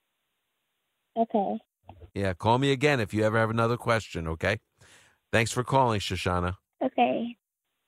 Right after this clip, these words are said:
Speaker 2: Okay,
Speaker 1: You're welcome.
Speaker 2: bye.
Speaker 1: Thank you.
Speaker 2: Uh, we're gonna talk with, uh, Rich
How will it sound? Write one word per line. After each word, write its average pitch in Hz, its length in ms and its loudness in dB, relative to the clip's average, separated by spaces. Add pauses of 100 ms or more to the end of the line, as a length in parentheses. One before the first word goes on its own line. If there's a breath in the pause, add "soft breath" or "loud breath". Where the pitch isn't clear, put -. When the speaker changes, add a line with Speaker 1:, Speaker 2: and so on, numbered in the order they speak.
(100)
Speaker 2:
Okay, 73 240 -8
Speaker 1:
You're 233 80 2
welcome. 233 240 2
Speaker 2:
bye. 226 340 0
Speaker 1:
Thank 233 280 -2
you. 226 300 -2 (1600)
Speaker 2:
Uh, 92 540 0
we're 110 260 -2
gonna 120 120 2
talk 107 280 2
with, 95 260 -2
uh, 82 320 2 (340)
Rich 98 600 -2